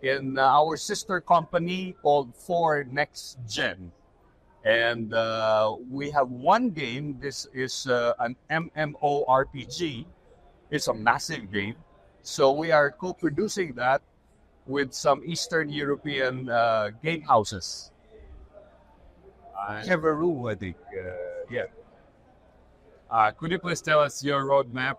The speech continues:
Speaker 2: for twenty twenty-four?
Speaker 1: Well, uh, very briefly, our roadmap is, uh,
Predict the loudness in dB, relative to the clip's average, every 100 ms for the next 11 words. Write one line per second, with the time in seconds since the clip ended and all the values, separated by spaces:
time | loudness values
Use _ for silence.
0 | -4 -2 -2 -2 -4 -4 -6 -8 -2 2
1 | 2 0 -8 _ _ _ -20 -20 _ 4
2 | 6 6 0 0 2 0 -2 -2 -4 -6
3 | -10 -6 -2 0 0 -4 -6 -6 -4 -2
4 | 2 6 6 4 4 4 2 4 6 4
5 | _ -4 -4 -4 -8 2 6 6 4